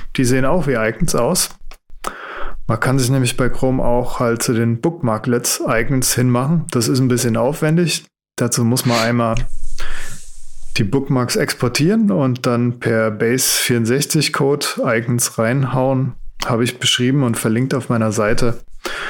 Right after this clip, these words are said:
Da sind auch, äh, lauter Bookmarklets, die wir schon mal genannt haben, glaub ich. Äh, einmal für Reddit, das direkt die Reddit U R L zur Image-Galerie umwandelt, was toll ist, wenn man halt Wallpaper sucht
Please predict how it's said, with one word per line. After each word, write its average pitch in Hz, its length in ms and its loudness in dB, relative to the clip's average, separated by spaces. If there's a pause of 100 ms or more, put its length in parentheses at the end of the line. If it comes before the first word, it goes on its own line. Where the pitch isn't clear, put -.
(1120)
Da 131 160 0
sind 143 260 0
auch, 156 240 0
äh, 143 160 0
lauter 127 360 2
Bookmarklets, 139 720 0
die 127 140 2
wir 127 120 2
schon 123 180 0
mal 117 120 2
genannt 110 400 2
haben, 202 260 4
glaub 190 260 2
ich. 185 240 0
Äh, - 40 -4
einmal 123 720 0 (100)
für 110 380 0
Reddit, 135 400 0 (380)
das - 580 -2 (260)
direkt 123 420 0
die 127 80 2
Reddit 127 400 0
U 131 100 4
R 123 120 0
L 127 260 2
zur 127 300 0
Image-Galerie 160 1400 0
umwandelt, 151 540 2
was 120 160 -2
toll 131 220 0
ist, 120 220 -2
wenn 120 100 2
man 113 120 2
halt 110 220 0
Wallpaper 147 500 0
sucht 156 500 -2